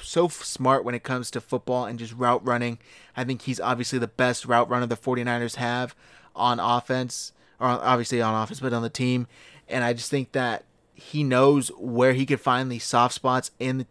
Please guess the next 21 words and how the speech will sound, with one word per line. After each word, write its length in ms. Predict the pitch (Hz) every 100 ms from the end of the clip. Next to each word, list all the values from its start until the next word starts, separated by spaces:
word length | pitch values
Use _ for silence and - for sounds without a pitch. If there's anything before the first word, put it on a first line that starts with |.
| _
the 260 | 131 123 113
Kansas 340 | - 127 117
City 280 | - 127 131
defense. 560 | 131 131 - 131 135 - _ - - - _
And 200 | - 120
not 160 | 123 147
only 160 | 165 123
that, 240 | 131 143
but 120 | -
man, 260 | 131 147 139
is 160 | 120
he 160 | - 165
just 260 | 165 123 -
so 680 | - - 127 139 139 135 -
clutch. 840 | - 113 113 127 131 - - - _ - - -
Uh, 320 | - 117 113
whenever, 480 | 113 123 135 143 143
you 200 | 107 131
know, 220 | 123 120
a 60 | 127
tough 400 | - 143 131